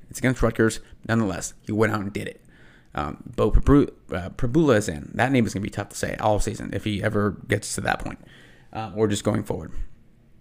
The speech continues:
And then Drew Allar. I, I think, you know, we all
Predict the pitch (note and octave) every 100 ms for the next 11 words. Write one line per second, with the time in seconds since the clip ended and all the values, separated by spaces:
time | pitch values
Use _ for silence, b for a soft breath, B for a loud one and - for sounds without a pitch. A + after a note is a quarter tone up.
0 | - _ - C3 B2 A#2+ A2 G2+ - -
1 | - - - - - A#2 A2 - - B
2 | B B B B B B B B B B
3 | C3+ A2 B2+ C#3+ C#3 B2+